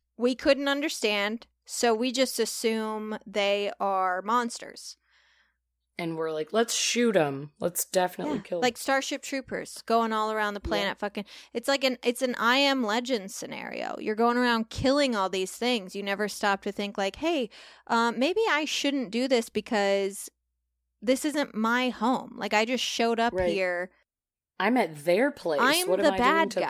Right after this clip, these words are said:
Speaker 2: their environment?"
Speaker 1: but we
Speaker 2: Right.
Speaker 1: can't see it that way because we
Speaker 2: I
Speaker 1: are,
Speaker 2: know.
Speaker 1: we are God's chosen ones. <laughs>
Speaker 2: Mm-hmm. We are who we are, flaws and all, <laughs> Ashley.
Speaker 1: God.
Speaker 2: Goodness.
Speaker 1: It's a fucking mess.
Speaker 2: Goodness me.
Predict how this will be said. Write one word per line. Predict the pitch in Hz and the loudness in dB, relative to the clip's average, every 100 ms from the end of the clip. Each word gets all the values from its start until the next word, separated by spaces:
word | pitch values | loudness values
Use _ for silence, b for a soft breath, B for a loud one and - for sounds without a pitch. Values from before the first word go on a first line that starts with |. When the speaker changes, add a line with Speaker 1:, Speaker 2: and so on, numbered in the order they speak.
| 160 | -2
Speaker 2:
their | 214 | -4
environment?" | 160 - - 254 | -6 -10 -16 -2
Speaker 1:
but | 233 220 - | 4 4 2
we | - | -6
Speaker 2:
Right. | 185 233 - | -2 -2 2
Speaker 1:
can't | - 262 262 247 - | 0 2 0 -2 -6
see | - 285 302 | -8 -2 -2
it | - - | -2 -2
that | - - | -4 -4
way | 160 - | -8 -8
because | - - 190 185 - | -10 -4 -4 -4 -8
we | 190 185 196 | -8 -6 -6
Speaker 2:
I | - | -2
Speaker 1:
are, | 185 185 185 196 208 | 0 0 0 -2 -4
Speaker 2:
know. | 226 254 | -8 -6
Speaker 1:
we | 233 233 | -2 0
are | 226 - | -2 -2
God's | 175 180 190 - | 0 0 0 -6
chosen | - - 262 311 - - - | -6 0 0 0 -4 -10 -10
ones. | 67 58 220 - - | -8 -8 -10 -14 -18
<laughs> | - 269 - 247 | -6 -6 -4 -6
Speaker 2:
Mm-hmm. | 180 247 - 180 180 180 226 - - - 240 | -4 -6 -6 -8 -8 -10 -12 -14 -10 -2 4
We | 277 233 | 6 8
are | 226 277 302 | 6 6 2
who | 277 - 285 240 | 2 2 2 2
we | 226 226 | 2 4
are, | 190 190 190 175 170 | 4 4 2 0 -2
flaws | - 180 180 196 220 226 214 | -4 -2 2 4 6 4 4
and | 208 214 - | 2 2 0
all, | 214 - 190 | -2 -2 -2
<laughs> | |
Ashley. | 190 - - - 202 - 214 - - | -2 -4 -10 -10 -12 -12 -16 -16 -12
Speaker 1:
God. | - - - - - - | -8 -6 -6 -8 -10 -4
Speaker 2:
Goodness. | 160 143 135 135 - | -4 -4 -10 -12 -10
Speaker 1:
It's | 285 | -6
a | 403 | -4
fucking | - 440 440 415 | -2 -2 -2 -2
mess. | 392 415 208 | 0 2 0
Speaker 2:
Goodness | 160 147 | -2 -6
me. | 143 139 139 143 | -6 -8 -8 -12